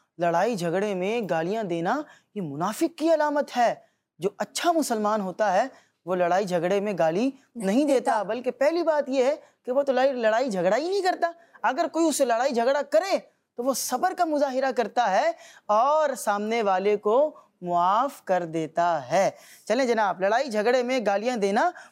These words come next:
Speaker 1: منافق کی علامت ہے۔ جی، تو دوسرا point team B کے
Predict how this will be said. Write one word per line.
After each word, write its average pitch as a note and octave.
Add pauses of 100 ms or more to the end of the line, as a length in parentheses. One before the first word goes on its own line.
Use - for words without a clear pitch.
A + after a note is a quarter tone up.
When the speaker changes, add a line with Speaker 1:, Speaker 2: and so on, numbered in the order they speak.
(120)
Speaker 1:
منافق F4
کی E4
علامت A#3+
ہے۔ G3 (260)
جی، A#3+
تو B3
دوسرا E4+
point D#4
team E4
B F4
کے C4+